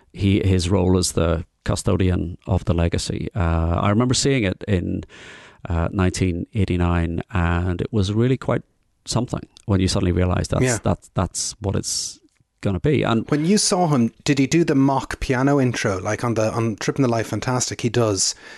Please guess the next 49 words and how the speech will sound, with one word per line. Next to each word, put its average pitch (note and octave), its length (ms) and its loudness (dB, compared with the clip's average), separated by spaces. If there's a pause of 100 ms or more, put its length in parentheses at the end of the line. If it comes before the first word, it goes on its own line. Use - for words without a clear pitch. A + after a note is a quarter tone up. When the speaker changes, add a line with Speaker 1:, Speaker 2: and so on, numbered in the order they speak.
Speaker 2:
"If - 200 -4
I G#2+ 120 0
Were A#2+ 140 2
Not" A2 280 -2
upon G#2+ 280 -4
the G2 60 -4
stage F#2+ 500 -2 (320)
when G#2+ 100 0
he G2+ 60 2
sits - 220 0
at - 60 -6
the - 60 -6
piano G2 440 -2
and G#2+ 160 -4
everyone, G2+ 320 -4
and A2+ 120 -4
then G#2+ 180 0
he G2 280 -4 (420)
trips - 480 -6
into G#2+ 180 -4
Hey G#2+ 120 0
Jude. G#2 260 -6
Speaker 1:
I G#2 100 2
have F#2+ 140 0
no G#2 300 4
memory F#2+ 340 2
of E2+ 120 -4
that, - 300 -4
but - 160 -4 (140)
that G#2+ 200 -4
may A2+ 300 2
have - 340 0
Speaker 2:
<laughs> C#3 80 0
Speaker 1:
may A#2 160 4
have A#2 120 0
been G#2+ 180 0
because F#2+ 340 -2
I F2+ 140 2
have E2+ 360 0 (520)
blanked G2 360 0
that F#2 220 -2
from F#2 160 0
my F2 140 2
memory F#2 300 2
because - 260 -2
it - 80 -4
was - 80 -2
so F#2 160 0
terrible. F2+ 480 -2